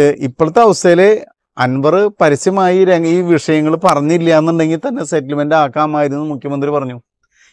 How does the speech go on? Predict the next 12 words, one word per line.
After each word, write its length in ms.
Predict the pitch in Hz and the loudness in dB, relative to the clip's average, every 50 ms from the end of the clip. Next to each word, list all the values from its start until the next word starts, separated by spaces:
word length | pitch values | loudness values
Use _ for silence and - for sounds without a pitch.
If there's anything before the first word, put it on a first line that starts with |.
| _ 120 | _ -8
ഇവിടെ 160 | 113 131 147 | -4 -2 0
അൻവറിനെ 380 | 147 135 127 127 131 135 143 165 | 0 0 0 0 0 0 0 0
സംബന്ധിച്ചിടത്തോളം 600 | 170 185 175 175 175 175 180 185 180 - 156 - | 0 0 2 2 2 2 2 0 -2 -6 -14 -10
ശരിക്കും 640 | - - 147 143 139 127 127 180 180 185 180 - - - | -4 0 0 0 0 -2 -4 -6 -8 -8 -8 -12 -14 -16
അൻവർ 480 | - - - - 135 127 131 139 151 165 | -16 -12 -8 -6 -6 -4 -2 -2 0 0
വിചാരിച്ച 500 | 170 165 147 143 147 147 143 131 123 180 | 0 0 2 2 4 4 2 2 -2 -4
പോലെ 480 | 170 170 170 170 160 170 175 180 190 - _ _ _ _ - | -2 -2 0 0 0 0 0 0 -2 -6 _ _ _ _ 0
കാര്യങ്ങൾ 560 | 156 147 147 143 147 151 156 165 170 170 185 - - 147 _ - | 2 4 4 4 2 0 0 -2 -2 -4 -8 -14 -20 -8 _ -2
തിരിക്കണം 520 | 147 139 135 - - 165 160 175 175 175 | -2 -2 -4 -4 -4 -2 -2 -2 -2 -2
എന്നുള്ള 280 | 170 170 175 170 170 175 | -2 -4 -4 -4 -4 -2
ഒരൊറ്റ 360 | 175 160 151 135 _ - 185 | -2 -2 -4 -4 _ -6 -6
ഉദ്ദേശമുണ്ട് 760 | 165 151 139 151 147 139 - 175 170 160 156 160 170 180 | -6 -2 0 0 0 0 -2 -4 -8 -6 -4 -4 -6 -6